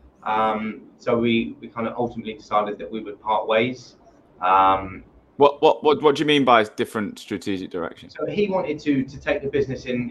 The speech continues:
Speaker 1: in a, probably a smaller, kind of more lean business, to be fair to him,
Speaker 2: Right.
Speaker 1: you know, given the fact that the, the market was still very volatile, which, to be brutally honest, was a, probably a sensible decision. Um,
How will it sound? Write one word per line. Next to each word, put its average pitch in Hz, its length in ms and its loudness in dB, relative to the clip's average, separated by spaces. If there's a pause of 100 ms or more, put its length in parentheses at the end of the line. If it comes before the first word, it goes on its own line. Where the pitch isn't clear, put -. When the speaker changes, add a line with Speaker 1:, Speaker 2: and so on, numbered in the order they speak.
Speaker 1:
in 123 160 -2
a, 117 140 2
probably 120 340 -2
a 110 60 0
smaller, 127 680 2 (260)
kind 127 160 -2
of 117 140 -6 (320)
more 123 240 -2
lean 143 340 4
business, 147 300 -2
to - 100 -20
be 127 140 -6
fair 143 240 4
to - 60 -6
him, - 60 -6
Speaker 2:
Right. 143 200 0
Speaker 1:
you 120 80 -2
know, 110 140 0
given 120 200 -2
the 113 100 -4
fact - 280 -2
that 104 160 -8
the, 107 220 0 (400)
the 110 60 -14
market 127 380 2
was - 80 -16
still 113 200 -8
very 104 280 0
volatile, 127 500 2
which, 139 280 -2
to 127 80 -20
be 139 160 -4
brutally 131 320 -4
honest, 131 280 -2
was 113 120 -16
a, 110 40 -16
probably 113 340 -2
a 107 40 0
sensible 107 540 -10
decision. - 500 -14 (480)
Um, 113 640 0